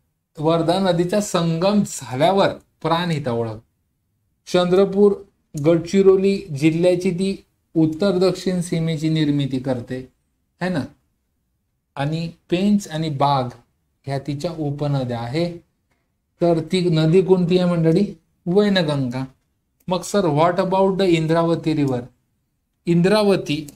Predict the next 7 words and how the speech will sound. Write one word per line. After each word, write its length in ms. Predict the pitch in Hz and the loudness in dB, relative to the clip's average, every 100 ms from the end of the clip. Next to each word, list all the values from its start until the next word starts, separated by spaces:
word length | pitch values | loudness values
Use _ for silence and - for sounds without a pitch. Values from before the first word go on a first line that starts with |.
| _ - | _ -4
नदीबद्दल 1300 | 160 156 135 139 - _ - _ 151 160 147 147 143 | 0 0 0 -4 -10 _ -20 _ -2 0 0 -2 -2
जर 220 | 143 160 160 | 0 0 0
तुम्हाला 520 | 151 143 139 143 143 - | -4 -2 -2 -2 -4 -12
सांगायचं 600 | - 131 127 131 127 135 | -10 -6 -2 -2 -2 -6
झालं 320 | 135 143 127 123 _ _ _ _ _ _ 160 | -2 -2 -2 -6 _ _ _ _ _ _ -4
तर 160 | 156 | -2
बघा, 360 | 143 131 120 | -2 -2 -4